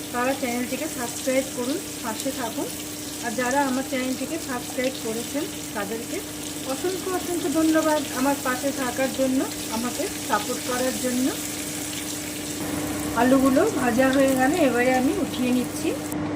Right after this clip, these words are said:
এবারে আমি বাকি সর্ষের তেলটা দিয়ে দিচ্ছি। আমি একটু গরম করে নিচ্ছি। তেল গরম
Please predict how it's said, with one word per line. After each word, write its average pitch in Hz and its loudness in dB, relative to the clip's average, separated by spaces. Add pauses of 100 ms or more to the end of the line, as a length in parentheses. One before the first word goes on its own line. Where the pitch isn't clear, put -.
(140)
এবারে 240 6 (100)
আমি 262 6 (260)
বাকি 233 6
সর্ষের 247 0
তেলটা 240 4 (280)
দিয়ে 208 4
দিচ্ছি। 220 0 (3000)
আমি 247 2
একটু 302 -2 (120)
গরম 233 4 (100)
করে 220 4
নিচ্ছি। - 0 (800)
তেল 254 8 (140)
গরম 240 8